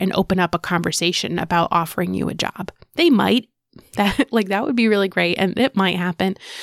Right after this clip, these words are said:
But chances are, if you don't say anything,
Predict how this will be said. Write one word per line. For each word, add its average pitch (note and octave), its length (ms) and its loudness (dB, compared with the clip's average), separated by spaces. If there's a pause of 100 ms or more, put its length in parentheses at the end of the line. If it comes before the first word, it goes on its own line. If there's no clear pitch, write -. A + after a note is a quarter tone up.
(140)
But G#3+ 120 -2
chances D#4+ 360 0
are, F3+ 320 2 (240)
if - 140 -8
you F#4+ 80 4
don't G4 200 -2
say D#4+ 120 0
anything, G3+ 480 0